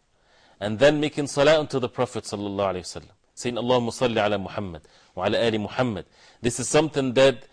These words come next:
is, uh, uh, one of the etiquettes of the dua, for the dua to be accepted by Allah subhanahu wa ta'ala. Something that the Prophet sallallahu alayhi wa sallam mentioned. Something, as Ibn al-Qayyim rahimahullah, he said, is to be said in the beginning of the dua, and at the end of the dua, and also in the middle of the dua.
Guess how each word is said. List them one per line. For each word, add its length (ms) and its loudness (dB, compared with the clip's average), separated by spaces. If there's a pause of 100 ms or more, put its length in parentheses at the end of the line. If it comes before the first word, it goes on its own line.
(240)
is, 440 0
uh, 1080 -4
uh, 40 -8
one 180 4
of 120 4
the 160 0
etiquettes 520 0
of 160 -2
the 80 0
dua, 320 4
for 180 -6
the 120 0
dua 360 2
to 80 -6
be 140 -6
accepted 580 -4
by 100 4
Allah 200 2
subhanahu 480 -6
wa 60 -8
ta'ala. 320 -10 (340)
Something 460 0
that 440 2
the 80 -2
Prophet 360 2
sallallahu 180 -4
alayhi 200 -2
wa 60 0
sallam 40 -4
mentioned. 420 -8 (300)
Something, 360 0
as 180 4
Ibn 120 0
al-Qayyim 420 2
rahimahullah, 600 0
he 60 -2
said, 200 2
is 140 -4
to 100 -10
be 140 -4
said 180 2
in 80 4
the 100 0
beginning 400 0
of 120 -4
the 100 -4
dua, 360 2 (380)
and 140 2
at 140 2
the 140 -2
end 220 4
of 100 4
the 80 6
dua, 340 6
and 140 -2
also 380 4
in 140 -2
the 80 0
middle 360 2
of 220 -4
the 80 -4
dua. 320 -6